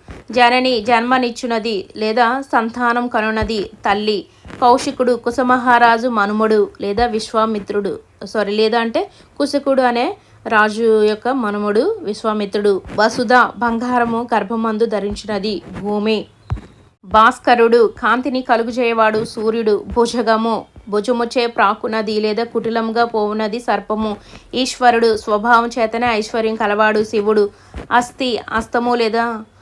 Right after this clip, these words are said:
తొండము కలది, ఏనుగు.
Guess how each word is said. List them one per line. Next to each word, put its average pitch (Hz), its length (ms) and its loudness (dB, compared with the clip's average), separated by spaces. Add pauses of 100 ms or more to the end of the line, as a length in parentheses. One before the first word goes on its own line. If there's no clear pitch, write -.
(260)
తొండము 233 380 2
కలది, 214 520 0 (2250)
ఏనుగు. 214 520 2